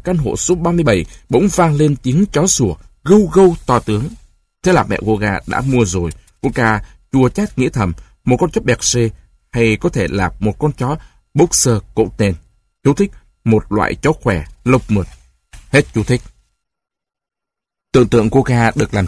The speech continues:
chủ một con chó nghiệp vụ thật sự. Chú thích, loại chó của công an chuyên đi truy lùng tội phạm. Hết chú thích. Volga cảm thấy hoàn toàn không thể chịu nổi. Nó vội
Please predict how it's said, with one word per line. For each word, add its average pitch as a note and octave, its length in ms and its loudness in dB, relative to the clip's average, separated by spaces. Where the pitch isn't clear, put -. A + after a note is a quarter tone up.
chủ F#2 220 -2
một A2+ 180 4
con D3 160 2
chó D3 360 0
nghiệp A2+ 280 2
vụ G#2+ 220 0
thật A2+ 140 2
sự. - 280 2
Chú C#3 120 4
thích, G#3 160 2
loại A2 180 4
chó A#2 280 0
của G#2+ 320 0
công C3+ 140 0
an A2+ 300 0
chuyên B2+ 200 4
đi B2+ 160 0
truy B2 200 0
lùng F#2+ 240 0
tội - 160 2
phạm. - 180 0
Hết D#3+ 140 4
chú A#2+ 120 2
thích. D3+ 180 2
Volga G#2+ 440 2
cảm F#2+ 180 0
thấy B2 320 2
hoàn B2 200 6
toàn G#2+ 220 2
không A#3+ 160 4
thể B2 160 2
chịu A2+ 260 0
nổi. F#2+ 240 2
Nó B2+ 140 4
vội C3+ 180 4